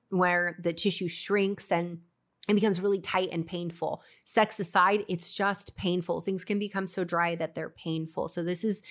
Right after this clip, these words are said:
an important thing to be aware of, that if your sex life shifts in a negative way,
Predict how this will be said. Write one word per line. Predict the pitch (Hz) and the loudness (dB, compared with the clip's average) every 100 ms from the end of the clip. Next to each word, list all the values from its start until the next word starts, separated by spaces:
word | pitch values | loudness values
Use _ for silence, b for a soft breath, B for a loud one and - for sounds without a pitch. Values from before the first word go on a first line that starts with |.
| B B | B B
an | - | 4
important | 214 208 277 254 240 | 6 6 4 4 2
thing | - 208 214 | 2 2 2
to | 202 | -2
be | 196 | 0
aware | 165 165 175 | 2 4 4
of, | 208 208 | 4 4
that | 180 170 - | 0 0 0
if | 185 | 0
your | 190 | 0
sex | 175 226 226 | 2 2 2
life | 220 190 | 0 0
shifts | - 202 190 - | 0 0 0 -2
in | 202 | -2
a | 175 | 0
negative | 170 196 247 269 214 | 2 2 4 4 2
way, | 175 165 156 160 | 2 0 0 -2